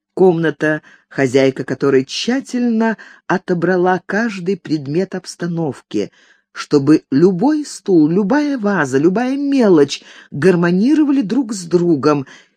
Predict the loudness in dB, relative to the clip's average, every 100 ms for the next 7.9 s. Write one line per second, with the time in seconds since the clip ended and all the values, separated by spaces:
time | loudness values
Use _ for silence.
0 | _ -4 -4 -4 -8 -2 0 -2 -6 -10
1 | -8 -8 -8 -10 -16 _ _ _ -4 -2
2 | 0 0 -2 -8 -10 -6 -4 -6 -14 -12
3 | -8 -2 0 0 -2 -2 -2 0 -2 -2
4 | -10 -6 -2 0 2 2 0 -4 -20 -20
5 | -10 -4 -4 0 0 0 -2 -4 -12 _
6 | _ _ _ -8 0 0 0 0 -2 -2
7 | -6 -6 -4 -4 -4 -6 -6 _ -10